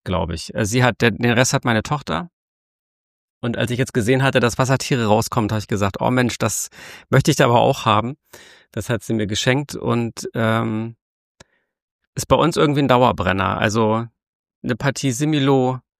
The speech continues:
geht irgendwie immer. Ich weiß nicht, für die, die es nicht kennen, ähm, ist ein Deck mit, äh, ein Kartendeck, je nach Thema. Also, ähm,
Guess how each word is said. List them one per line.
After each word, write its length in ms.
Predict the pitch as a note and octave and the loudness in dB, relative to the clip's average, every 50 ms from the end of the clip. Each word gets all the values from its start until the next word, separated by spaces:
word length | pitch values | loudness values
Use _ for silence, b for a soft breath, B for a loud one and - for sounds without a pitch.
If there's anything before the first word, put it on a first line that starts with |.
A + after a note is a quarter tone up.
| _ _ _ _ _ _ | _ _ _ _ _ _
geht 160 | - C3 C3 | 0 0 2
irgendwie 440 | - C3 B2+ A#2+ B2 A2+ - A2+ A2 | 2 2 2 2 0 0 0 0 2
immer. 440 | G#2+ A2 B2 D3+ D#3+ E3 F#3 F#3+ F#3 - _ _ _ _ | 2 2 2 2 2 0 0 -2 -6 -10 _ _ _ _
Ich 60 | - | -2
weiß 160 | C3+ C3 - | 0 0 0
nicht, 120 | C#3 A#2 - | -2 -4 -2
für 120 | C#3 A#2+ | 0 2
die, 120 | B2 C3+ | 2 2
die 80 | A#2+ A#2+ | 2 2
es 120 | A2 - | 0 0
nicht 240 | D3 D3+ D3 - - | -2 -4 -4 -6 -8
kennen, 380 | - - D#3 D3 C#3+ C#3+ D3 - b b b b b b b b b b b _ _ | -6 -4 -2 -2 -2 -2 -4 -6 b b b b b b b b b b b _ _
ähm, 600 | - A#2 B2 B2 B2 A#2+ A#2+ A#2+ A#2 A#2+ C3 C3 - _ _ _ _ _ _ _ _ | -4 0 0 2 2 0 -2 -4 -4 -6 -8 -12 -16 _ _ _ _ _ _ _ _
ist 180 | C3+ - - | -2 0 0
ein 100 | C#3+ B2 | -2 2
Deck 200 | G2 C3 C3+ - _ - | 2 2 2 2 _ -2
mit, 500 | C3 B2+ B2 - - - - - - - _ _ _ _ _ _ _ _ _ _ _ _ _ _ _ _ _ _ _ _ _ _ _ _ _ _ _ _ _ _ _ _ | 0 2 2 0 -2 -8 -12 -10 -12 -14 _ _ _ _ _ _ _ _ _ _ _ _ _ _ _ _ _ _ _ _ _ _ _ _ _ _ _ _ _ _ _ _
äh, 280 | - A2+ A#2 B2 A#2+ A#2 A#2+ A2 | -2 0 0 2 2 0 -2 -2
ein 120 | B2 B2 G#2+ | -4 -4 -2
Kartendeck, 720 | - C3+ C3+ - - F3+ E3 D3 E3 F3 F3+ - - - _ _ - _ _ _ _ _ _ _ _ _ _ _ _ _ | 0 2 2 2 0 -2 -2 0 0 0 0 -2 -10 -20 _ _ -20 _ _ _ _ _ _ _ _ _ _ _ _ _
je 140 | - C3+ C3+ | -2 0 2
nach 220 | C3+ C3 C3 - - - | 2 2 2 0 -4 -6
Thema. 560 | - - C3+ C3+ D3 E3+ F3 F#3+ G#3 A3 G#3 - _ _ _ _ _ _ | -2 2 2 2 4 4 2 2 2 -2 -6 -12 _ _ _ _ _ _
Also, 340 | - B2 A2+ G2 A2+ G#2 F#2+ - _ _ _ _ - | -2 -2 0 0 0 -2 -2 -6 _ _ _ _ -2
ähm, 500 | A#2 A2+ G#2+ G#2 G2+ G2+ G#2 G#2+ A2 | 2 2 2 2 0 -2 -4 -6 -8